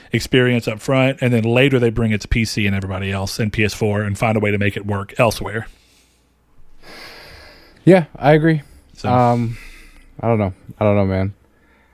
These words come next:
Speaker 2: We shall see what we shall see.
Speaker 1: <laughs> All right, man.
Speaker 2: <laughs>
Speaker 1: Well, Chris, thanks for joining me again and, uh, spearheading news. Fun, interesting
Speaker 2: Hell
Speaker 1: time.
Speaker 2: yeah, brother.
Speaker 1: Uh, shout out to you.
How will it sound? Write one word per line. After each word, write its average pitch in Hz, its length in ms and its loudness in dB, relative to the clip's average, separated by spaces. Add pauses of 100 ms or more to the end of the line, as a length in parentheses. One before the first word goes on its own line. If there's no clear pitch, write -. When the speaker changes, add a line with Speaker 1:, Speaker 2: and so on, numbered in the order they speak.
(260)
Speaker 2:
We 127 160 4
shall 139 260 4
see 127 300 2
what 110 140 2
we 113 140 0
shall 101 240 0
see. 92 300 -4 (200)
Speaker 1:
<laughs> - 200 -8
All 170 400 2 (440)
right, 202 200 4
man. 127 220 6 (120)
Speaker 2:
<laughs> - 120 -6
Speaker 1:
Well, 135 100 2
Chris, 208 240 2
thanks 190 200 0
for 180 80 -4
joining 160 280 0
me 160 140 -2
again 147 240 -2
and, 117 140 2
uh, 117 160 4
spearheading 131 480 2
news. 123 460 2
Fun, 139 300 2
interesting 135 340 -2
Speaker 2:
Hell 127 100 6
Speaker 1:
time. 131 100 6
Speaker 2:
yeah, 175 100 6
brother. 135 280 0 (300)
Speaker 1:
Uh, 113 380 2
shout 139 260 2
out 123 140 0
to 139 120 0
you. 127 260 2